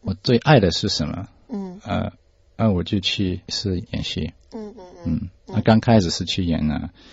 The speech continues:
Speaker 1: 演那个 theater。
Speaker 2: 剧院，小剧院
Speaker 1: 对，去，去小剧院去试，
Speaker 2: 是吗？嗯。
Speaker 1: 啊，再去学习。啊，我有，有一段时间，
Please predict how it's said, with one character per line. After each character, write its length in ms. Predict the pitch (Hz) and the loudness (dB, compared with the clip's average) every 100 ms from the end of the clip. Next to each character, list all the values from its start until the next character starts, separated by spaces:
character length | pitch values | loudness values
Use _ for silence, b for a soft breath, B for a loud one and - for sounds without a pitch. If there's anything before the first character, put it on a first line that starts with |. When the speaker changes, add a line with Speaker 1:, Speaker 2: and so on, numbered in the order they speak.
| b b b _ | b b b _
Speaker 1:
演 160 | 92 85 | -4 -2
那 60 | |
个 80 | 87 | -2
theater。 560 | - 101 92 76 71 87 _ _ _ _ | 2 4 4 4 0 -2 _ _ _ _
Speaker 2:
剧 240 | - 214 190 | -12 -10 -6
院， 240 | 180 165 | -6 -8
小 180 | 165 - | -12 -10
剧 140 | - 92 | -2 0
院 140 | 180 | 2
Speaker 1:
对， 120 | 101 | 2
去， 0 | |
去 180 | 82 113 | 0 -2
小 260 | - 73 73 | 0 0 0
剧 180 | - | 0
院 200 | 95 87 | 2 4
去 160 | 80 87 | 2 0
试， 260 | - - 95 | 0 0 0
Speaker 2:
是 80 | 82 | 0
吗？ 40 | |
嗯。 0 | |
Speaker 1:
啊， 80 | 82 | 0
再 120 | 87 | -2
去 100 | 85 | -2
学 280 | - - 80 | -4 -2 -2
习。 400 | - 85 82 82 B B B B B _ - | 0 0 0 -2 B B B B B _ -2
啊， 100 | 95 | 0
我 460 | 87 82 - - - _ _ | 2 -2 -2 -6 -8 _ _
有， 200 | - 85 - | -2 -2 0
有 180 | 82 87 | 0 2
一 160 | 120 | 2
段 240 | 117 123 98 | 6 6 6
时 180 | - | 2
间， 420 | 92 98 92 92 | 2 6 8 6